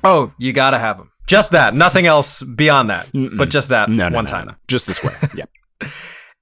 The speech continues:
Speaker 1: Anyway, let's wrap this up. As of June of this year, they had split up again, but it's safe to assume that we likely have not heard the last of this relationship.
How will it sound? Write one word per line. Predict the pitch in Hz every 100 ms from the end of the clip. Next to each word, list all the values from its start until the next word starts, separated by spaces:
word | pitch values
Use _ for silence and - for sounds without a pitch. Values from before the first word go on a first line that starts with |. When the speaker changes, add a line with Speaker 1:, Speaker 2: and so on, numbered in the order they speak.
| -
Speaker 1:
Anyway, | 262 208 123 92 92 _ -
let's | 139 139
wrap | 120
this | 120 107
up. | 107 104
As | 165 190
of | 165
June | 117 139 135
of | 131 117
this | - -
year, | 120 110 110
they | 131 123
had | 139 139
split | - 135
up | 123
again, | 107 104 104
but | 113
it's | 123
safe | 156 156
to | 139
assume | 131 135
that | 123
we | 123 127
likely | 147 147 123
have | 127
not | 139
heard | 123 113
the |
last | 113 110 -
of | 107
this | 104
relationship. | 107 104 - 101 104